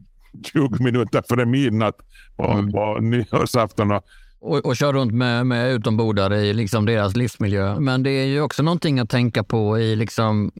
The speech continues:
Speaker 2: för de här cyanobakterierna har ju varit här jättelänge och vi upplever dem ju som ett, ett nytt fenomen. Samtidigt är det ju ett nytt fenomen därför att det har att göra med hur mycket vi har släppt ut i Östersjön som, som de som vi skapar den här liksom buffén av, eh,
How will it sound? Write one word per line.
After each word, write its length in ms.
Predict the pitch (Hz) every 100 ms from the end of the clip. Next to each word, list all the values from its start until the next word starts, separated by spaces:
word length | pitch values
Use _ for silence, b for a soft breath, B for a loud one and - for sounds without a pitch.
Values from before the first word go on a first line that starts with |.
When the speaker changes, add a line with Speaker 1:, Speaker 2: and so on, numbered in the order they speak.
| 110 101
Speaker 2:
för 340 | 117 113 113 - - -
de 160 | 113 117
här 100 | 120
cyanobakterierna 640 | - 135 120 107 117 104
har 40 | 113
ju 60 |
varit 180 | 120 107
här 80 | 107
jättelänge 460 | 107 107 98 95
och 120 | 98 98
vi 140 | 107
upplever 440 | 117 92 110 107
dem 160 | 107 98
ju 80 | 95
som 160 | 101
ett, 80 | 95
ett 200 | - 98
nytt 220 | 104 90
fenomen. 560 | - 101 104 123 87 92
Samtidigt 460 | - 104 92 101 104
är 160 | 95
det 60 | 120
ju 60 |
ett 100 | 151
nytt 180 | 113 92
fenomen 460 | - 95 87 80 82
därför 300 | 87 87 90
att 120 | 85
det 80 | 95
har 140 | 95
att 60 | 98
göra 180 | 92 92
med 140 | 95
hur 40 |
mycket 200 | 95 90
vi 80 | 90
har 60 | 82
släppt 260 | - 87
ut 220 | 95 90 95
i 80 |
Östersjön 500 | 90 - 98 104 120
som, 260 | 98 117 101 - _ - - - -
som 240 | - 104 101
de 340 | 104 95 98
som 160 | - 95
vi 80 | 92
skapar 380 | 117 92 -
den 140 | 110 110
här 140 | 90
liksom 460 | 80 - 80 80 78
buffén 600 | 90 - 98 85 78 80
av, 400 | 85 82 73 80
eh, 260 | 78 73